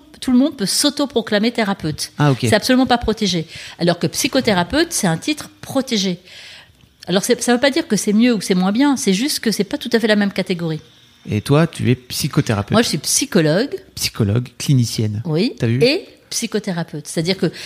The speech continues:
Speaker 1: ça veut dire, non, mais c'est important parce que quand on dit un psy ou un thérapeute, pour les gens, c'est tout à peu près pareil. Or, c'est vraiment pas pareil. Tu as d'un côté les médecins qui sont les psychiatres,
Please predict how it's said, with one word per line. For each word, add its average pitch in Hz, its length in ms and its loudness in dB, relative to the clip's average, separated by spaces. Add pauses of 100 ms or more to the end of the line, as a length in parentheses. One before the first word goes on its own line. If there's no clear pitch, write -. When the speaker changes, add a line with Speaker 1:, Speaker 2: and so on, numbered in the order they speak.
(140)
Speaker 1:
ça 214 140 0
veut 196 120 2
dire, 220 260 0
non, 233 100 2
mais 254 80 4
c'est 277 120 -4
important 302 340 -4
parce 254 120 -2
que 220 80 -2
quand 247 200 0
on 254 40 4
dit 254 140 2
un 226 140 2
psy - 380 -2 (580)
ou 208 120 0
un 202 80 0
thérapeute, 214 540 -2
pour 214 140 -2
les 202 120 2
gens, 262 200 -2
c'est - 260 -6
tout 311 180 -2
à 226 80 -2
peu 220 120 -2
près 220 180 -6
pareil. 180 380 -2 (420)
Or, 165 180 2
c'est 214 140 0
vraiment 269 400 4
pas 247 140 0
pareil. 190 340 -2 (240)
Tu - 80 -2
as 131 140 0 (160)
d'un 202 160 4
côté 220 260 2
les 170 140 4
médecins 175 420 0
qui 165 140 -8
sont 151 120 -6
les 143 100 -2
psychiatres, 190 580 -4